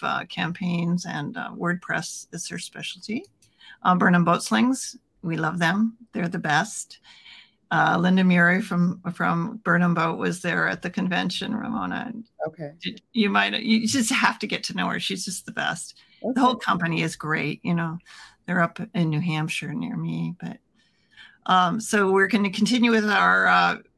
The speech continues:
Speaker 1: R-, U S Rowing Convention, um, coverage special since the convention was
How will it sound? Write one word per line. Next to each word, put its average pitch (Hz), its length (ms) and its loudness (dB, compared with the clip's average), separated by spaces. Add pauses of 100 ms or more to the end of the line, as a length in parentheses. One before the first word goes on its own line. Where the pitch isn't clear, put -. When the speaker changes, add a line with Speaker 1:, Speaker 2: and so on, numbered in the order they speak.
(200)
Speaker 1:
R-, 202 220 -4
U 202 320 2
S 190 160 0
Rowing 202 240 4
Convention, 190 840 0
um, - 480 0
coverage 202 1040 0 (320)
special 190 640 -2
since 190 320 -6
the 180 140 -10
convention 185 540 -4
was 185 580 0